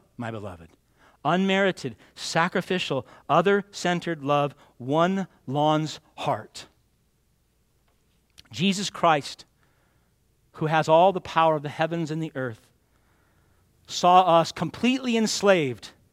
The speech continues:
thinking we could be set free and we could have joy with our conventional ways and our conventional saviors and our conventional results, which are so pathetic.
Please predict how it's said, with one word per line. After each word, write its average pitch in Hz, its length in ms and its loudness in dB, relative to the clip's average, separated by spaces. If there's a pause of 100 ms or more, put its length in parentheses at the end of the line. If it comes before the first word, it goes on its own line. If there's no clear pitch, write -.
(800)
thinking 214 300 2
we 240 140 2
could 233 120 -2
be 226 100 2
set 220 300 4
free 214 300 0
and 185 100 0
we 214 80 0
could 220 140 -2
have 190 220 0
joy 185 340 4
with 170 140 0
our 180 100 2
conventional 190 580 -2
ways 175 380 0 (180)
and 170 100 -2
our 165 100 4
conventional 185 580 0
saviors 165 480 -2 (160)
and 180 80 0
our 180 100 6
conventional 202 540 2
results, 185 380 2
which 156 120 -14
are 160 80 -2
so 254 280 6
pathetic. 185 600 2